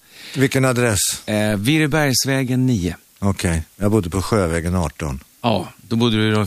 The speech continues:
Speaker 2: i lite finare kvarter mot vad
Speaker 1: <laughs> Jag
Speaker 2: vi ar-,
Speaker 1: bodde
Speaker 2: vi, vi arbetar, vi
Speaker 1: Ja.
Speaker 2: höll oss till
Speaker 1: Ja, jag bodde på,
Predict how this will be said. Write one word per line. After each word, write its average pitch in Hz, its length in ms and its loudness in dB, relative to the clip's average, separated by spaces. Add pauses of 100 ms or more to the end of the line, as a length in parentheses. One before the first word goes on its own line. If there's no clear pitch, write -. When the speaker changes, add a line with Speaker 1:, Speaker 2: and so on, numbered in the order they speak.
Speaker 2:
i 110 40 -4
lite 107 200 -2
finare 113 540 2
kvarter 107 460 -2
mot - 260 -2
vad 101 260 -2
Speaker 1:
<laughs> - 80 -18
Jag 151 160 0
Speaker 2:
vi 143 80 2
ar-, 190 120 0
Speaker 1:
bodde 123 140 -4
Speaker 2:
vi, - 100 -8 (200)
vi 165 140 0
arbetar, 139 640 0
vi 120 60 2
Speaker 1:
Ja. 117 120 2
Speaker 2:
höll 113 180 0
oss 104 160 -2
till 98 320 0
Speaker 1:
Ja, 131 180 2
jag 147 160 2
bodde 139 300 2
på, 120 380 0